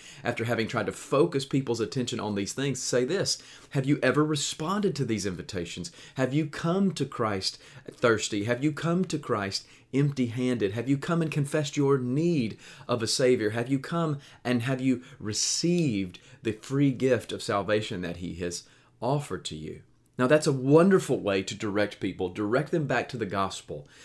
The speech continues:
It's almost a way of, of re-evangelizing them. Not that they need to be saved all over again, but they need to remember the invitation of Christ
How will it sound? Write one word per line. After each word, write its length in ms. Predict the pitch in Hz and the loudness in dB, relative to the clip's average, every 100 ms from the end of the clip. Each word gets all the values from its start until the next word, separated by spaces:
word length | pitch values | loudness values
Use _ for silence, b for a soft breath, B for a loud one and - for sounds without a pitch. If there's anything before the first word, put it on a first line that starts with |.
| B B | B B
It's 140 | 135 | 2
almost 320 | 151 190 185 | 2 4 2
a 60 | 139 | 2
way 260 | 123 123 110 | 4 4 4
of, 160 | 101 - B B | 0 -8 B B
of 220 | 110 95 | -6 -4
re-evangelizing 1300 | 110 123 165 170 139 135 156 127 104 90 92 92 78 | 2 6 10 8 8 4 4 2 0 -2 -4 -6 -6
them. 280 | 76 - - | -10 -12 -12
Not 280 | - 127 208 | -2 0 0
that 100 | 190 | 2
they 100 | 147 | 2
need 140 | 147 139 | 4 4
to 60 | |
be 120 | 117 | 2
saved 480 | 107 - 190 202 196 | 0 -2 2 4 4
all 160 | 117 98 | 4 4
over 200 | 92 87 | 0 -2
again, 260 | 85 95 98 | -4 -6 -6
but 140 | 113 | -2
they 140 | 123 | 0
need 180 | 131 139 | 0 0
to 60 | 123 | -2
remember 1040 | 120 120 123 135 151 170 143 104 92 95 B B B B | 0 0 0 0 0 0 0 2 2 0 B B B B
the 220 | 113 117 | 0 4
invitation 640 | 147 160 151 151 139 127 | 2 2 -2 -2 0 -4
of 100 | 110 | -6
Christ 540 | - 101 92 95 - | -6 -6 -4 -6 -8